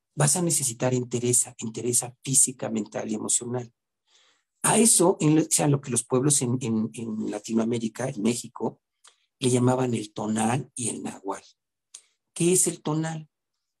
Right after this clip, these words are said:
Pues esta energía, como los tibetanos, física, mental, emocional, energética. ¿Y qué es el nahual? Pues esta parte espiritual, este aspecto espiritual,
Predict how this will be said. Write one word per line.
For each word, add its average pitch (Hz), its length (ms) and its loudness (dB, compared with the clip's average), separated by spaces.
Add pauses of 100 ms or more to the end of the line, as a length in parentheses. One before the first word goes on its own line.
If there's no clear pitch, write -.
Pues 113 200 -2
esta 117 220 -2
energía, 151 520 0
como 110 220 -14
los 98 140 -8
tibetanos, 113 800 0 (320)
física, 131 1000 2
mental, 107 800 0
emocional, 101 1040 -2 (1300)
energética. - 920 -2 (1120)
¿Y 120 140 -4
qué 143 140 4
es 135 100 6
el 143 160 6
nahual? 135 560 2 (360)
Pues - 260 2
esta 143 600 2 (240)
parte 120 420 -2
espiritual, 113 840 -2
este - 180 -2
aspecto 117 400 -4
espiritual, 143 640 -2